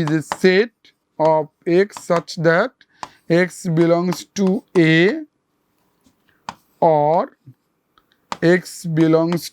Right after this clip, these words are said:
to B। খেয়াল করলে দেখি আমরা এখানে হচ্ছে and আর এখানে হচ্ছে or, ডিফারেন্স হচ্ছে এতটুকু।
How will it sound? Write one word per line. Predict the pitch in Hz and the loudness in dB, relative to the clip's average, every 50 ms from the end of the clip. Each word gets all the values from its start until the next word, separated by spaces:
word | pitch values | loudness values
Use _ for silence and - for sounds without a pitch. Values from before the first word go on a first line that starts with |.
| _ - | _ 0
to | 196 208 262 330 359 _ _ _ _ - - _ _ _ _ _ _ _ _ _ _ _ _ _ - - _ _ _ _ _ _ _ _ _ _ _ _ _ _ _ _ - 135 139 | 2 2 2 2 0 _ _ _ _ -18 -18 _ _ _ _ _ _ _ _ _ _ _ _ _ -20 -20 _ _ _ _ _ _ _ _ _ _ _ _ _ _ _ _ -4 0 2
B। | 156 139 113 - _ _ _ _ _ _ _ _ _ _ _ _ _ _ _ _ _ _ _ _ _ _ _ _ _ - | 2 0 0 -4 _ _ _ _ _ _ _ _ _ _ _ _ _ _ _ _ _ _ _ _ _ _ _ _ _ -4
খেয়াল | - 247 247 240 240 277 | 0 0 0 0 0 -2
করলে | 240 233 208 190 190 | -2 0 0 0 0
দেখি | 180 - - 226 320 294 | -2 -2 -4 -4 -2 -2
আমরা | 202 196 - - - 202 196 | -4 -4 -4 -2 0 0 0
এখানে | - - 220 220 214 214 | 0 0 0 0 0 0
হচ্ছে | 214 - - 226 220 - - 190 175 170 180 | 0 -2 -2 -4 -4 -4 -2 0 0 2 2
and | 202 240 254 302 311 294 _ - - - - _ _ _ _ _ _ _ _ _ _ _ _ _ _ _ - | 2 0 -2 -2 -4 -6 _ -14 -14 -14 -16 _ _ _ _ _ _ _ _ _ _ _ _ _ _ _ -2
আর | 160 151 156 | 0 0 0
এখানে | 156 180 180 175 180 | 0 0 0 0 0
হচ্ছে | 170 - - - 180 - - _ _ - 170 160 | 0 -2 -4 -4 -4 -4 -6 _ _ 0 0 2
or, | 147 135 127 123 120 - _ _ _ _ - 156 | 0 0 -4 -8 -12 -16 _ _ _ _ -2 0
ডিফারেন্স | 175 165 - 220 208 180 220 | 0 0 0 0 0 0 0
হচ্ছে | 202 - 190 170 | 0 0 0 0
এতটুকু। | - 156 151 131 - 131 | 0 -4 -8 -10 -10 -10